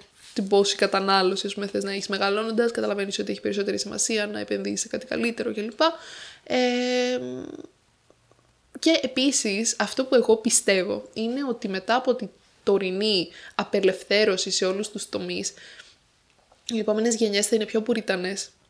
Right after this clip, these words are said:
γιατί θα θέλουν να ξεχωρίζουν με αυτόν τον τρόπο από τις προηγούμενες. Το πιστεύω, το πιστεύω. Σε όποιον το έχω πει, μου έχει πει όχι, αλλά εγώ το πιστεύω. «Καλησπέρα, Κωνσταντίνα. Είμαι δεκαεφτά χρονών και τον τελευταίο καιρό έχω αρχίσει να βλέπω ταινίες, σειρές κτλ,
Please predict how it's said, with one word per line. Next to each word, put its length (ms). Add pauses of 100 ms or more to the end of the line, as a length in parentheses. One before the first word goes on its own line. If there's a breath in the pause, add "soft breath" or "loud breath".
(520)
γιατί 300
θα 140
θέλουν 340
να 80
ξεχωρίζουν 800
με 80
αυτόν 160
τον 100
τρόπο 180
από 120
τις 120
προηγούμενες. 580
Το 60
πιστεύω, 400 (240)
το 100
πιστεύω. 340 (160 loud breath)
Σε 100
όποιον 160
το 60
έχω 120
πει, 140
μου 80
έχει 100
πει 100
όχι, 380
αλλά 200
εγώ 100
το 80
πιστεύω. 320 (520)
«Καλησπέρα, 500
Κωνσταντίνα. 720
Είμαι 180
δεκαεφτά 400
χρονών 440
και 100
τον 80
τελευταίο 340
καιρό 220
έχω 160
αρχίσει 320
να 80
βλέπω 260
ταινίες, 480
σειρές 320
κτλ, 260